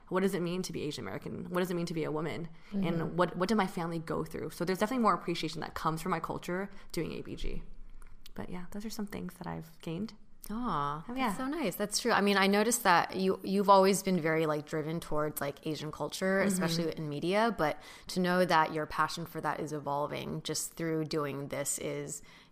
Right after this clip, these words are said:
Speaker 2: incredible.
Speaker 1: Yeah, thanks. How about you, Jay?
Speaker 2: Uh, how have I grown since going full time? It's kind of strange. I,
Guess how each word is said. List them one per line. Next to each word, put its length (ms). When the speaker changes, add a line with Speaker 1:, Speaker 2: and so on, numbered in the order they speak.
Speaker 2:
incredible. 500
Speaker 1:
Yeah, 380
thanks. 320
How 120
about 100
you, 60
Jay? 220
Speaker 2:
Uh, 680
how 320
have 180
I 140
grown 640
since 260
going 260
full 240
time? 420
It's 100
kind 160
of 60
strange. 420
I, 680